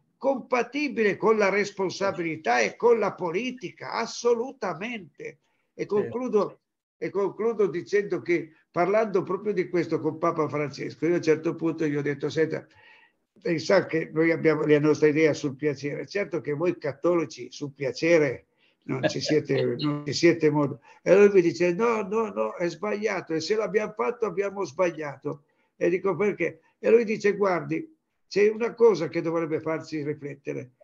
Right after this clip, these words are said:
Speaker 1: che il nostro Signore ha dato il piacere", e, e sottolineo piacere, va bene,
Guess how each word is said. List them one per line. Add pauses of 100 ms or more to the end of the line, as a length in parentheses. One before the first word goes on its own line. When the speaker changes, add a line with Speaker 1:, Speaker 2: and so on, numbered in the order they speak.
(160)
Speaker 1:
che
il
nostro
Signore
ha
dato
il
piacere", (120)
e,
e
sottolineo
piacere,
va
bene,